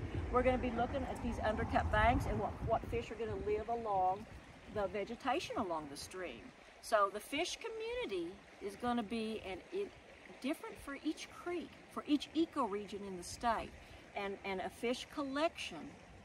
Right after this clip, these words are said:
will tell us about that community. There are some fish that I might find in northeast Oklahoma. They're not gonna be here. There are some fish that might be in southwest Oklahoma, and they're not gonna be here. But you've got some fish, like a yellow bullhead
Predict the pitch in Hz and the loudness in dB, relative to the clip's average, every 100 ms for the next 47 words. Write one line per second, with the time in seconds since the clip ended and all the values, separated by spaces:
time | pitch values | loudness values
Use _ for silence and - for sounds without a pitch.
0 | - 202 - - 285 311 202 196 185 190 | -10 -8 -8 2 4 6 4 -2 0 0
1 | 190 - - 220 214 214 175 - - - | 0 -2 -2 -4 -2 -4 -6 -10 -14 -16
2 | - - 247 233 226 - 277 320 - 330 | -20 0 12 12 12 6 2 2 0 -2
3 | - 247 240 240 226 - 214 220 202 202 | 0 4 6 6 2 8 8 8 2 -2
4 | 202 196 226 - 269 262 269 262 269 277 | -2 -4 -6 -4 -2 -2 -4 -2 -2 -2
5 | 285 - - - - - - 294 339 403 | -6 -10 -12 -8 -8 -8 -4 2 2 2
6 | 294 262 277 285 - - - - - - | -2 -2 0 -2 -2 -8 -10 -16 -18 -20
7 | - - - - 208 202 208 240 233 - | -20 -20 -20 -8 0 0 4 6 6 4
8 | 254 285 - - - 196 208 202 196 196 | 0 0 -6 -8 -4 0 0 0 -2 -4
9 | - 190 185 185 208 247 247 240 233 226 | -2 -2 -2 0 0 2 0 -2 -2 -2
10 | 220 226 - 202 214 359 392 269 240 220 | -2 -4 -6 -6 -2 0 -2 -2 -2 -4
11 | 208 185 185 151 - - - - - 247 | -6 -6 -6 -6 -8 -14 -16 -16 0 2
12 | 247 277 - 277 - - 339 415 571 - | 4 2 6 6 6 6 8 8 6 -4
13 | - 170 - - - - - 214 214 185 | -4 -4 -6 -10 -14 -4 4 4 4 0
14 | 190 190 202 196 202 208 | 2 2 2 0 -2 -2